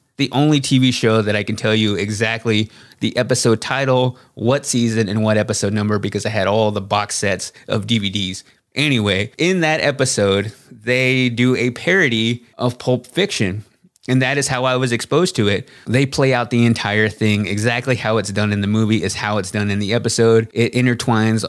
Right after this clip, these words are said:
all the lives of the people in Springfield, and they break it down scene for scene. You have Snake running over Chief Wiggum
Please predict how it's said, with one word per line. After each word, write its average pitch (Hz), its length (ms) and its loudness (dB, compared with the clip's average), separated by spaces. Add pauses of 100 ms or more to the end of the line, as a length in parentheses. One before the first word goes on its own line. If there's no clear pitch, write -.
all 117 280 2
the 120 160 2
lives 104 720 0
of 98 280 -4
the 101 60 -4
people 107 400 0
in 98 180 -2
Springfield, 107 880 0 (320)
and 113 220 0
they 151 160 2
break 131 360 -2
it 117 120 0
down 131 240 0
scene 127 260 2
for 123 140 0
scene. 131 340 4
You 104 80 2
have 107 220 0
Snake 120 400 -2
running 117 280 0
over 107 320 2
Chief 107 220 0
Wiggum 139 580 2